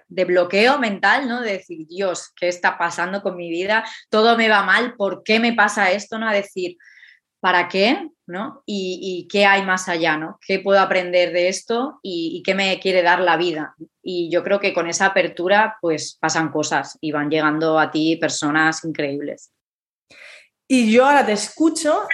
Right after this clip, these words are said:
Speaker 2: y si no te conozco, digo, "Bueno, vale, esta mujer se abrió a la posibilidad y todo le ha ido bien y mírala qué maravillosa que es". Pero llevas un año.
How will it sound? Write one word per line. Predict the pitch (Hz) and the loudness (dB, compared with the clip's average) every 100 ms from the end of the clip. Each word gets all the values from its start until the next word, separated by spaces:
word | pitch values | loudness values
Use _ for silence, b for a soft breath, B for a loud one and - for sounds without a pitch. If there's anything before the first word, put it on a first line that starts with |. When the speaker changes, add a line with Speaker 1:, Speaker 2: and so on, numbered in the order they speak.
| - | -4
Speaker 2:
y | 233 | -4
si | 226 | 0
no | 220 254 | 0 0
te | 294 | 0
conozco, | 277 285 302 302 320 | 2 2 0 0 0
digo, | 262 202 175 | 2 0 0
"Bueno, | 202 196 190 | 2 2 2
vale, | 208 185 | 2 0
esta | 196 - 202 | -2 -4 -4
mujer | 196 196 254 294 311 190 | -4 -4 0 2 2 0
se | - | -4
abrió | 190 196 240 | -4 0 2
a | |
la | 233 220 | 2 0
posibilidad | 214 214 202 226 277 302 302 | -2 -4 -2 2 2 2 -2
y | 220 | -2
todo | 226 233 | 0 2
le | 214 | 2
ha | |
ido | 208 208 | 2 2
bien | 254 277 285 | 2 0 -4
y | 214 | -6
mírala | 220 214 220 | -2 0 0
qué | 226 | 0
maravillosa | 214 202 190 185 185 180 | -2 -2 -4 -6 -6 -8
que | 90 131 | -6 -6
es". | 185 - B B _ | -8 -14 B B _
Pero | 247 247 247 247 | 4 6 4 4
llevas | 240 311 349 | 2 2 2
un | 311 247 | 2 4
año. | 196 175 170 - | 2 0 -6 -8